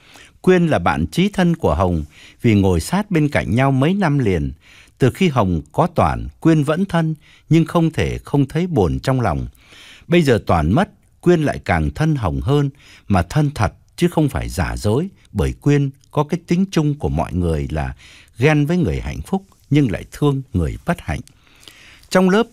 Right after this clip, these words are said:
Quyên chẳng những thuộc loại đẹp mà còn văn minh, theo sát thời trang, đổi phone di động thường xuyên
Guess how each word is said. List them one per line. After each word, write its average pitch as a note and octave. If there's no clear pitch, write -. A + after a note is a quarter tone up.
Quyên F3+
chẳng E2
những D#3+
thuộc E2+
loại D#2
đẹp F#2+
mà F2
còn E2
văn D3
minh, C#3+
theo C#3
sát G3+
thời D#2
trang, C3
đổi C#2
phone C#3+
di C3+
động -
thường D2+
xuyên C3+